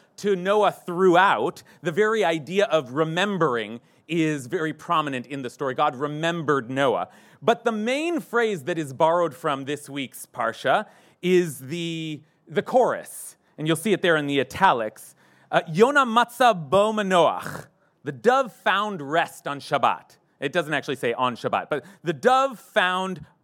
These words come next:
a place of rest, a manoach, right? We translated that word before. "Visham yanuchu yagie koach," as can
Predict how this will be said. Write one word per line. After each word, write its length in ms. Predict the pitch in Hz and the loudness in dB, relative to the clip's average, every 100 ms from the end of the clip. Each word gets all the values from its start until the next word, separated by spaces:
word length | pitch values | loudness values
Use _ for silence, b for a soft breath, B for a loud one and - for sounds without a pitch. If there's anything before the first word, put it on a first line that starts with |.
| _ _ | _ _
a 60 | 156 | -2
place 540 | - - 208 208 - | 0 0 -2 -4 -8
of 140 | 160 120 | -10 -4
rest, 240 | 120 87 | -6 -4
a 60 | 170 | -6
manoach, 680 | 160 170 185 170 95 78 - | -4 -2 2 2 0 -8 -6
right? 160 | 135 | -6
We 80 | 156 | -4
translated 540 | - 160 147 143 123 110 | -6 -6 -4 -6 -6 -4
that 160 | 113 | -4
word 260 | 120 127 104 | -4 -6 -6
before. 420 | - 175 247 262 B B B | -8 2 2 2 B B B
"Visham 440 | 175 190 - 285 311 | -4 -4 0 0 2
yanuchu 560 | 285 294 294 254 226 | 0 2 0 0 -4
yagie 380 | 185 143 202 180 | -4 -2 -2 -2
koach," 480 | - 143 71 67 69 b b b - | 0 0 0 -8 -20 b b b 0
as 240 | 226 247 | 2 2
can 420 | - 226 220 208 | -2 -4 -2 -6